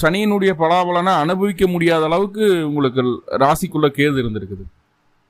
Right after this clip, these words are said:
அதே போல ஏழாம் இடத்துல ராகு இருந்திருக்குது. அப்ப சனி ஆறுல இருந்ததுக்கு உண்டான ஒரு சிம்டமே இல்லாம இருந்திருப்பீங்க நீங்க.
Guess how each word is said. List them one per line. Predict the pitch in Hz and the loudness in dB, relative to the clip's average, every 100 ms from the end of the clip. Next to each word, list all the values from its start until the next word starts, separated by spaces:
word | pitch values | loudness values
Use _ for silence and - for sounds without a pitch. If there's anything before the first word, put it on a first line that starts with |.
| _ _ _ _ _ | _ _ _ _ _
அதே | - 139 160 | -2 2 2
போல | 151 151 | 2 2
ஏழாம் | 131 147 147 135 | 2 2 0 -2
இடத்துல | 123 120 | -2 -2
ராகு | 110 110 107 | -2 -2 -4
இருந்திருக்குது. | 101 101 101 104 | -8 -10 -10 -10
அப்ப | 104 | -8
சனி | 110 127 156 | -4 -2 0
ஆறுல | 147 156 165 165 | 2 2 0 -2
இருந்ததுக்கு | 160 147 139 143 | 0 -2 -4 0
உண்டான | 143 151 | 0 2
ஒரு | 143 117 | 0 -2
சிம்டமே | 135 147 160 160 | -2 0 0 0
இல்லாம | 180 139 147 139 | -2 0 -2 -2
இருந்திருப்பீங்க | 127 123 113 107 | -4 -4 -4 -4
நீங்க. | 101 95 | -6 -8